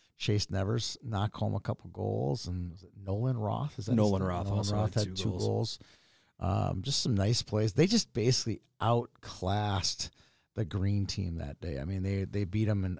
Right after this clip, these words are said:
Speaker 1: all three areas of the ice.
Speaker 2: Yeah, that score is a little misleading, uh, in terms of how many shots Edina Green had, 'cause I think Beaton finished with, like, seventeen saves.
Speaker 1: Yeah, the shots, it was a very even
Speaker 2: It's not like they outshot 'em thirty to five.
Speaker 1: No,
Speaker 2: I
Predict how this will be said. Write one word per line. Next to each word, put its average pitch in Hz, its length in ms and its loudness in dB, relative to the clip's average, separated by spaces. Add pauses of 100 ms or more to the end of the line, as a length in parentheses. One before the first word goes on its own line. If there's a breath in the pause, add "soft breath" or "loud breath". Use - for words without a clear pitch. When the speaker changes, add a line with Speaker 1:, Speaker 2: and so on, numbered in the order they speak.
Speaker 1:
all 98 320 0
three 92 480 -4
areas 90 480 -4
of 92 220 -10
the 78 120 -16 (140)
ice. - 240 -10 (180)
Speaker 2:
Yeah, 90 220 -6 (180)
that 120 220 4
score 147 360 4
is 110 120 2
a 107 40 0
little 123 640 2
misleading, 98 840 -4 (540)
uh, 90 380 -2
in 101 180 -4
terms 101 260 -4
of 95 100 -8
how 101 140 -8
many 90 160 -6
shots - 720 -6 (460)
Edina 98 380 0
Green 98 340 -2
had, 92 380 -6
'cause 107 140 -6
I 101 60 -2
think 139 200 4
Beaton 104 320 0
finished 101 400 -6
with, 95 140 -12
like, - 160 -12
seventeen 95 580 -6
saves. 110 240 -6
Speaker 1:
Yeah, 165 200 10
the 110 100 2
shots, - 340 4
it - 80 -4
was 120 140 2
a 123 40 2
very 117 320 2
even 123 140 2
Speaker 2:
It's 131 120 4
not 175 100 10
like 123 140 8
they 131 120 8
outshot 120 360 6
'em 98 100 -2
thirty 113 280 4
to 90 80 -4
five. - 280 2
Speaker 1:
No, 254 100 8
Speaker 2:
I - 120 -4